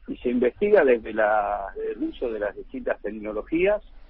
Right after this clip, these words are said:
se investiga desde también aspectos de lo que es la historia, se investiga cómo comunicar, cómo ir, ir transmitiendo distintos discursos o lengu-, a través del,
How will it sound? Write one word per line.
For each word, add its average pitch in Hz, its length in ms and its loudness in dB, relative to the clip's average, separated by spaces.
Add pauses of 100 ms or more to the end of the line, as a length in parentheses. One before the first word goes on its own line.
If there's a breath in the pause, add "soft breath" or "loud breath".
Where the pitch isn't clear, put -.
(520 soft breath)
se 123 80 -4
investiga 123 600 0
desde 98 360 -6
también 113 380 -4
aspectos 110 680 -4
de 101 100 -6
lo 98 160 -6
que 113 120 -6
es - 100 -12
la 104 80 -8
historia, 165 520 4
se 107 100 -12
investiga 110 580 0 (500 soft breath)
cómo 113 880 2
comunicar, 113 600 0
cómo 123 200 -4
ir, 113 160 -8
ir 113 200 -8
transmitiendo 120 720 -2
distintos 107 840 -4
discursos 107 960 -8
o - 160 -10
lengu-, 107 480 -10
a 123 120 4
través 110 360 6
del, 101 360 -2